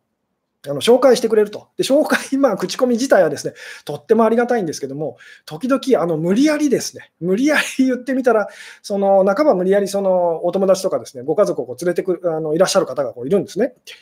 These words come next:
で、それっていうのはあんまりこういいことじゃないので、その人にとってこうひどい、<laughs> あの、ひどいことが起きてたりするわけですよね。いや、あの、行きたくもないところへ行ってですね、聞きたくもない話を聞くと。<laughs> あの、苦痛だというですね。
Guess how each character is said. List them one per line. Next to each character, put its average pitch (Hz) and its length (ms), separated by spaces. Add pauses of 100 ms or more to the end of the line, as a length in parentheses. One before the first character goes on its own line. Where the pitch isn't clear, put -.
(140)
で、 160 80
そ 208 160
れ 320 60
っ 339 40
て - 120
い - 20
う 180 40
の 151 60
は 160 60
あ 190 40
ん 254 100
ま 277 80
り 277 60
こ 233 120
う 208 60
い 285 80
い - 20
こ 208 140
と 175 80
じ 151 80
ゃ - 20
な 165 160
い 180 60
の 131 80
で、 117 180 (640)
そ 208 140
の 285 60
人 294 140
に 175 60
と 180 80
っ - 20
て 165 80
こ 131 100
う - 20
ひ 180 100
ど 285 140
い、 247 80 (260)
<laughs> - 240
あ 170 100
の、 170 80
ひ 175 100
ど 285 100
い - 20
こ 214 80
と 165 80
が 147 80
起 160 140
き - 0
て 151 100
た 139 80
り 120 60
す 156 100
る 175 60
わ 175 80
け 170 60
で 123 80
す - 60
よ 123 80
ね。 214 200 (720)
い - 60
や、 160 100
あ 151 40
の、 156 100
行 156 120
き - 40
た 208 100
く 196 60
も 185 100
な 208 100
い 208 40
と 180 80
こ 160 80
ろ 147 60
へ - 20
行 120 80
っ - 20
て 160 80
で 143 80
す 139 120
ね、 117 80
聞 - 160
き - 60
た 202 100
く 190 60
も 170 80
な 202 120
い - 20
話 156 260
を 123 60
聞 - 140
く 160 80
と。 - 100 (120)
<laughs> - 120
あ 147 220
の、 165 240 (380)
苦 175 100
痛 185 200
だ 185 120
と - 260
い 160 100
う 156 40
で 147 80
す - 120
ね。 120 180